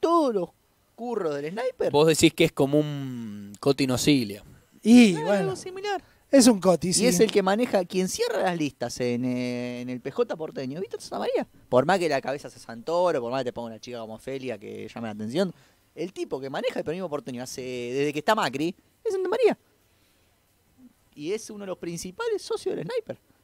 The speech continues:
Speaker 1: Y acuérdense que esta chica que habló de más, al freezer. Por unos meses no, no va a poder hablar. Ya la habían mandado al freezer un tiempito,
Speaker 2: Sí,
Speaker 1: ¿no?
Speaker 2: sí,
Speaker 1: Te tengo
Speaker 2: estuvo en el
Speaker 1: guardada.
Speaker 2: freezer.
Speaker 1: Así que le dijeron, "Mirá que si vos querés algo más, querés ser, querés crecer en política, cállate la boca".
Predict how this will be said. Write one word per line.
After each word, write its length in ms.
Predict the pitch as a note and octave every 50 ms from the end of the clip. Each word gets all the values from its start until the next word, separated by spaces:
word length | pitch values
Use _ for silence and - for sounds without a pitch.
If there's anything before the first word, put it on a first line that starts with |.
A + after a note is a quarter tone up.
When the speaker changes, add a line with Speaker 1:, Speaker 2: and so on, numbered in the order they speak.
| _ _ _ _ -
Speaker 1:
Y 60 | C#3 C#3+
acuérdense 400 | D3+ A3 B3+ A#3+ A#3+ A3 B3 A3
que 60 | G#3
esta 160 | - G#3 F#3+
chica 200 | - A#3+ A3+ G#3
que 80 | - D#3+
habló 160 | E3 F3 F#3 F3+
de 80 | F3 F#3
más, 320 | A4+ D5 D#5 - - - _ _ _ _ _ _ _ _ _ _ _ -
al 140 | - C#3+
freezer. 340 | - - B2+ G#2 - - D3 _ _ _ _ _ _ _ _ _ _ _
Por 140 | - - D3+
unos 160 | D#3+ D#3+ D3+
meses 340 | E3 G#3 A#3 - - - D#3+
no, 280 | D3 C#3+ C#3 C3+ C3+ B2+
no 80 | C3+
va 60 | C#3+ C3+
a 20 |
poder 180 | A2 C3+ C3 B2
hablar. 200 | A#2 G#2 F#2+ - _ _ _ _ _ _ _ _ _ _
Ya 120 | - - F#3
la 60 | F#3
habían 160 | F#3 G3+ G3+
mandado 240 | E3 D#3+ E3+ F#3+ F3
al 60 | D3+ C3
freezer 260 | - B2 A2+ - A2
un 80 | G#2+
tiempito, 300 | G#2 A2 G#2+ G#2 A2 - -
Speaker 2:
Sí, 160 | - E3+ E3+
Speaker 1:
¿no? 140 | D#3+ D3+ C3
Speaker 2:
sí, 140 | B2 - C3+
Speaker 1:
Te 60 | A#2+
tengo 0 |
Speaker 2:
estuvo 200 | B2+ D#3+ E3 D#3+
en 60 | C#3+
el 40 | B2+ -
Speaker 1:
guardada. 220 | C#3+ C#3+ C3+ B2
Speaker 2:
freezer. 380 | A#2 A2+ G#2 - - G#2+ G2+ F#2 F#2 - - - _ _ _ _
Speaker 1:
Así 300 | - A2+ A2 - - C#3
que 120 | C3 C3 B2+
le 60 | B2+
dijeron, 240 | B2+ B2 - C3+ C3
"Mirá 160 | D3 E3+ F#3
que 80 | F3 D#3
si 160 | - C#3+ C#3+
vos 180 | D3+ D#3 D3+
querés 560 | - - C#3 C3 C#3 C#3 C3+ C3 B2+ A#2+ A#2+ B2
algo 240 | C3 C3+ B2+ B2+
más, 420 | B2+ D3 D#3+ F3 F3 E3+ E3 D#3 C3
querés 260 | - - A#2 A#2+ A#2
ser, 360 | - - C3 B2 B2 A#2+ A#2 G#2+
querés 200 | A2+ A#2+ C3 B2
crecer 340 | C3+ B2 B2 - - D3+
en 100 | C#3 C3 A2+
política, 760 | A2+ A#2 B2+ D#3+ E3+ - G3 G3 G3+ F3+ D3+ C3+ A#2+ A2 - _ _ - - _ _ _ _ _ _ _ _ _ _ -
cállate 260 | - - A2+ A2+ A2+
la 100 | A2+ G#2
boca". 260 | G2+ G#2+ - - -